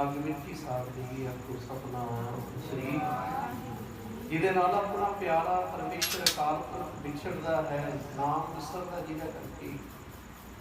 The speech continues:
ਇਸ ਕਰਕੇ ਮਹਾਰਾਜ ਕਹਿੰਦੇ, "ਉਹ ਰੀਤ ਹੀ ਸਾੜ ਦੇਈਏ।" ਇਸੇ ਕਰਕੇ ਜਿਹੜੇ ਸੰਸਾਰੀ ਲੋਕ ਨੇ ਤੇ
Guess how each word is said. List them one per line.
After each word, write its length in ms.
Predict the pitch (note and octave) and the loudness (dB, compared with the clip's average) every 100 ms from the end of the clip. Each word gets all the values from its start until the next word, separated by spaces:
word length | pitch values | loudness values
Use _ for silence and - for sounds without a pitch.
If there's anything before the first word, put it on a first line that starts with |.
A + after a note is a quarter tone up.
| - - - - D#3 | -14 -12 -14 -12 -8
ਇਸ 120 | E3 | -6
ਕਰਕੇ 380 | - F#3+ G3 G3+ | 2 2 4 2
ਮਹਾਰਾਜ 320 | F3+ F#3 G3 | 2 2 2
ਕਹਿੰਦੇ, 320 | F#3+ G3 G3 | 0 -2 -2
"ਉਹ 220 | G3+ F#3+ | 2 2
ਰੀਤ 340 | D#3+ D#3+ - F#3+ | 0 -4 -4 -2
ਹੀ 340 | F3+ F3+ F3+ - | -2 -2 -4 -4
ਸਾੜ 280 | D3 D3 C#3+ | 0 2 2
ਦੇਈਏ।" 500 | C#3 C#3 C3 - B2+ - - - - - - - - - - - - - - - - - | 0 -4 -4 -6 -8 -8 -10 -12 -12 -10 -10 -10 -10 -12 -12 -12 -12 -12 -14 -14 -14 -2
ਇਸੇ 240 | - G#3+ | 0 4
ਕਰਕੇ 400 | G3+ G3 - G#3 | 6 6 4 4
ਜਿਹੜੇ 360 | G3 F#3 F#3+ - | 4 6 4 2
ਸੰਸਾਰੀ 800 | D3+ D3+ - C#3+ C#3+ D#3+ F3+ F3+ F#3+ - - - - - - - - - C#3+ | 0 -4 2 4 4 2 -2 -4 -6 -10 -12 -12 -12 -12 -12 -14 -14 -8 4
ਲੋਕ 420 | D3+ D#3 F3 - | 6 6 4 0
ਨੇ 100 | F3 | -2
ਤੇ 220 | F3 - | -2 -4